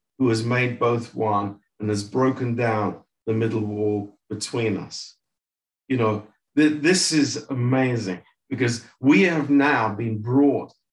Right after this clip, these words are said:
into the place of real hope. Uh, it's not an empty hope.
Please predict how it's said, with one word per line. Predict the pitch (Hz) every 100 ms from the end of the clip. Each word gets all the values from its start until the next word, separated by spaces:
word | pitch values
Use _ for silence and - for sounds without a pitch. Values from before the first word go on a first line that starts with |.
| _ -
into | 117 107
the | 104 110 -
place | 135 117 110 104 - - _ _ _ _
of | 101 98 101 95 - _ _ _ _
real | 117 131 151 147 139 127 120 113 _ - -
hope. | 90 85 - _ _ _ _ _ _
Uh, | 107 92 87 - _
it's | 135 143 -
not | 143 147
an | 143 135
empty | 156 156 151 131
hope. | 113 107 95 -